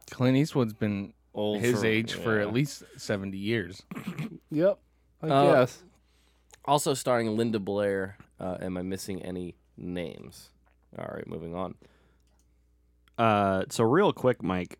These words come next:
Speaker 4: while you're on the I M D B, I wanna know
Speaker 2: Don't look.
Speaker 4: what beat this movie for Best Picture.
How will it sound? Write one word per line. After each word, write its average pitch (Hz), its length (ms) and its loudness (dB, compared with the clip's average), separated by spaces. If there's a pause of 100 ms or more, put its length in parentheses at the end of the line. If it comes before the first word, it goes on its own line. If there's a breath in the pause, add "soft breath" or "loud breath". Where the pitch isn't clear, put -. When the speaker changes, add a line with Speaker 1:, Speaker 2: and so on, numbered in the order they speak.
Speaker 4:
while 107 200 2
you're 104 180 2
on 107 480 4
the 92 220 -6
I 101 160 0
M 98 280 6
D 98 140 -4
B, 92 380 -4 (260)
I - 100 0
wanna 156 220 6
know 120 480 6
Speaker 2:
Don't 185 180 -12
look. 175 160 -12 (400)
Speaker 4:
what 113 360 4 (280)
beat 120 320 0 (260)
this 104 320 -4
movie 98 320 0
for 98 140 -8
Best 92 260 -6
Picture. 80 360 -10